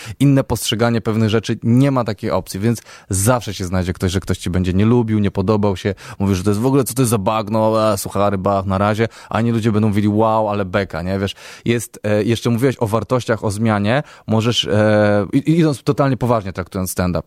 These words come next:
nie? Taką, że mówią, że Boże, to jest ważna rzecz, trzeba mówić. Nie jest, e, tak, że trzeba, można, ale, e, na przykład weź, stary, że możesz po-, po-, potwierdzać stereotypy,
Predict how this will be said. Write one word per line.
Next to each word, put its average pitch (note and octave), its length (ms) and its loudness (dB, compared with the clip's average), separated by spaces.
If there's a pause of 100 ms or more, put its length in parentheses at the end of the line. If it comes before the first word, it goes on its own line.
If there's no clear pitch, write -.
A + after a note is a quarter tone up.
nie? A2 80 2
Taką, G#2+ 260 0
że F#2+ 80 -2
mówią, G#2+ 240 0
że D#2+ 120 -4
Boże, F2 280 0
to - 80 -8
jest F2 80 -6
ważna F2+ 300 -2
rzecz, F2 160 -8
trzeba F2 180 -2
mówić. F2 300 -2 (340)
Nie B2+ 140 4
jest, A#2+ 180 0 (100)
e, A#2+ 160 2
tak, G#2+ 200 -2
że G2 60 -6 (140)
trzeba, C3+ 520 0
można, G2 400 -2 (400)
ale, G#2+ 600 2
e, G#2+ 320 2
na G#2+ 100 0
przykład A#2+ 280 0
weź, B2+ 220 -2
stary, B2 240 0
że A2+ 100 -2
możesz B2+ 260 0
po-, - 160 -6 (160)
po-, A#2+ 500 0
potwierdzać A#2 520 -2
stereotypy, F2+ 560 -4